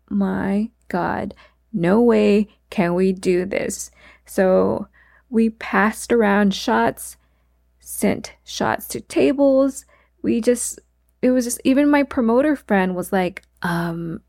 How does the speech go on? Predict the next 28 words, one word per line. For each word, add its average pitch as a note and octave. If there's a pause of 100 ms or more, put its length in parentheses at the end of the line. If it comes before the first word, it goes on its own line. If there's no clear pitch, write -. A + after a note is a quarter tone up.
(400)
do F3
you G#3+
know A3
who G3+
that F#3
is?" D#3+
<laughs> -
And G3+
we G#3+
were A#3+
like, B3+
"Of C4
course F4
we G#3
do." G3 (640)
He C#4
was C4+
also C4+
so G#3+
surprised. G#3
He A3+
was A3+
like, -
"Don A3
Julio, A#3+
nineteen A3
forty-two G3+
here G3+